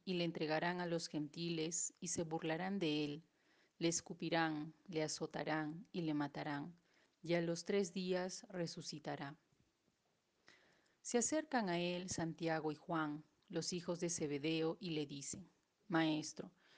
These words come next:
queremos nos concedas lo que te pidamos". Él les dijo: "¿Qué queréis que os conceda?". Ellos le respondieron:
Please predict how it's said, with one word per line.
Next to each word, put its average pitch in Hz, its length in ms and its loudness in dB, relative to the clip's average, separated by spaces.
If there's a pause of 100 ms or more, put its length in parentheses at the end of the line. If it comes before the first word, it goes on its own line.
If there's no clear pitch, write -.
(160)
queremos 240 520 4
nos 175 180 0
concedas 175 880 0
lo 165 140 2
que 160 120 -2
te 147 120 -6
pidamos". 143 720 -4 (680)
Él 175 180 2
les 156 180 0
dijo: 156 480 -8
"¿Qué 262 180 0
queréis 160 480 0
que 151 140 -2
os 151 180 -2
conceda?". 156 600 -2 (880)
Ellos 202 480 6
le 180 160 4
respondieron: 160 800 0